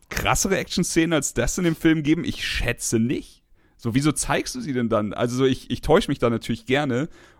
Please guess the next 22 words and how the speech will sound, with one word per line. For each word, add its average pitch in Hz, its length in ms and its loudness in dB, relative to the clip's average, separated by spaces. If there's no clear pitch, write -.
Und 127 200 2
das 131 120 0
ist 131 140 -8
quasi 123 260 2
nur 117 240 4
Kleinvieh 123 600 2
in 107 60 2
dem 110 120 0
Film. 135 400 0
Und 113 260 -2
ansonsten 117 440 -4
gibt's 110 160 -8
da 123 60 -4
noch 107 140 -4
tausend 104 300 -4
andere 135 200 -6
Action-Stunts. 117 460 -6
Aber 113 120 -2
ich 107 60 -4
dachte - 220 -4
auch 80 140 -4
so, 143 280 -4